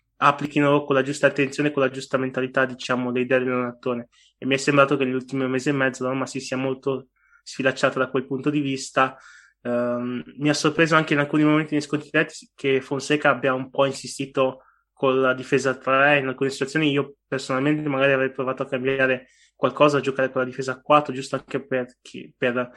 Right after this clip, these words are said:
per dare un po' di imprevedibilità in generale a questa squadra. Poi a livello di tenuta mentale credo che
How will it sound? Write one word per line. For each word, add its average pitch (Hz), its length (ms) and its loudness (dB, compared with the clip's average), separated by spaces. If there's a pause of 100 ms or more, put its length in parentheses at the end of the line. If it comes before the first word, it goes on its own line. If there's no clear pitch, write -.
(400)
per 156 140 4
dare 190 180 8
un 165 60 4
po' 156 180 4
di 151 220 2
imprevedibilità 143 760 0
in 131 80 -2
generale 131 460 -2
a 120 40 -14
questa 131 260 -10
squadra. 120 480 -4
Poi 151 420 2 (120)
a - 80 -8
livello 147 280 4
di 139 140 0
tenuta 147 320 2
mentale 143 440 2
credo 135 260 -4
che 131 380 -2